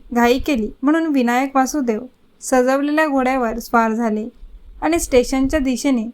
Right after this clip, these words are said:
वायुवेगाने गेले. तेव्हा एक घटना घडून आली होती. स्टेशनात शिरताना इंग-, इंजिनची मोठी शिटी ऐकून हत्ती बिथरला होता. त्याला सावरायचे कसे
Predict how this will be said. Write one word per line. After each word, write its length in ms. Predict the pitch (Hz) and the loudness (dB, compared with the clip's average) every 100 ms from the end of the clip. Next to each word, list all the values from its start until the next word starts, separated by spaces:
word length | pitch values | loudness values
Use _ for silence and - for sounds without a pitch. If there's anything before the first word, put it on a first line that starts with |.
| - - - - | -14 -20 -20 -2
वायुवेगाने 720 | 240 247 262 254 226 226 226 | 2 2 2 0 0 -2 0
गेले. 300 | 214 214 214 254 - _ - - - 330 | -2 -2 -4 -10 -18 _ -14 -12 -4 0
तेव्हा 300 | 330 254 220 - | 2 0 -2 -4
एक 140 | 294 | 0
घटना 360 | 277 254 247 240 | 2 0 0 0
घडून 340 | 226 220 233 | 2 0 2
आली 220 | 226 220 233 | 0 0 0
होती. 420 | 214 - 214 254 - - - - - | 0 -4 -8 -12 -20 -18 -10 -8 -8
स्टेशनात 540 | - - 262 240 311 320 | -4 2 2 2 0 0
शिरताना 560 | - 294 247 294 240 214 - _ _ _ - | -2 -2 0 2 2 -2 -10 _ _ _ -2
इंग-, 300 | 262 254 262 - - | 0 2 -2 -10 -12
इंजिनची 720 | - 262 247 294 311 262 214 - - | 0 2 2 0 0 -2 -6 -8 0
मोठी 400 | 277 311 254 226 | 0 2 -2 -6
शिटी 480 | - 254 208 254 247 | -2 -4 2 4 4
ऐकून 300 | 240 226 208 - - - - - | 2 -4 -4 -6 -18 -20 -20 0
हत्ती 260 | 269 254 311 | 0 2 2
बिथरला 480 | 262 214 233 226 233 | 0 0 0 0 0
होता. 420 | 233 214 214 - - - - _ _ _ | -2 -4 -8 -8 -14 -18 -18 _ _ _
त्याला 300 | 330 302 220 - - | 0 2 0 -6 -12
सावरायचे 600 | - 247 233 254 262 311 | 0 2 4 0 0 -2
कसे 480 | 311 311 - 214 | 0 0 0 -4